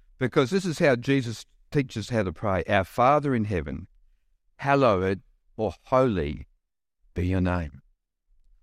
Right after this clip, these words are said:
Why does it give such prominence? Why is it so, why is it the second line of the Lord's Prayer? Well,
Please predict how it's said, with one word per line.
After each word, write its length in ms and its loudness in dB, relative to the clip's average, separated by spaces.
Why 240 2
does 180 0
it 120 -2
give 200 -2
such 280 -8
prominence? 680 -4
Why 220 2
is 60 2
it 80 -2
so, 300 0
why 200 2
is 100 0
it 80 -2
the 80 -4
second 420 -2
line 300 -2
of 60 -8
the 80 0
Lord's 320 -4
Prayer? 380 -10
Well, 240 4